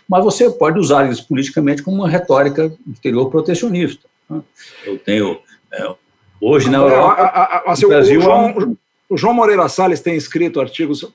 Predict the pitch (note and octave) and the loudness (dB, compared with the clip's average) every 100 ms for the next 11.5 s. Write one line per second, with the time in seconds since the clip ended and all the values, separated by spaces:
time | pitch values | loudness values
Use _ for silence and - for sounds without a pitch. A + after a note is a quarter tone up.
0 | _ C#3 - D3 C#3 C3+ C#3+ C3+ D3+ C#3+ | _ -14 -6 -4 -4 -4 -6 -6 -6 -4
1 | C3 D3 A#2 B2 - B2 A#2 A#2+ - A#2+ | -4 -4 -2 -4 -4 -6 -6 -6 -6 -8
2 | A#2 D3+ E3+ C3 B2 A#2 - _ _ _ | -4 -2 0 -2 -4 -8 -14 _ _ _
3 | _ _ C#3+ C#3+ G3 G3 F#3+ F#3+ A3 A3+ | _ _ -4 0 0 0 -2 0 2 2
4 | F3 E3+ - D3+ D#3 E3 C3 B2 C3 B2+ | 0 0 0 0 2 0 -4 -6 -6 -6
5 | A#2 D#3 C3 A#2+ - _ _ _ - - | -4 -4 -2 -6 -8 _ _ _ -10 -2
6 | C#3+ C3+ C3+ - C#3 C3 B2 A#2+ A#2+ A2 | -2 0 -2 -2 -2 -2 -2 -4 -6 -4
7 | D#3+ D#3+ B2+ - D3 C3 E3+ D#3+ E3 E3 | -2 -2 -4 -4 -4 -6 -6 -6 -6 -8
8 | D#3+ E3 D3+ C#3 D#3 C#3+ - _ _ - | -10 -10 -10 -14 -16 -20 -20 _ _ -8
9 | F3 G3 F#3 E3+ C3+ G3 G#3 F#3 A3 A3+ | 0 2 2 0 0 0 0 0 2 4
10 | F3+ B2+ D3+ - C3+ C3 D3+ C3+ C#3 C3+ | 2 -2 -8 -8 -8 -4 -4 -2 -4 -4
11 | C3 D3+ C#3+ C3 A#2+ | -4 0 0 0 -2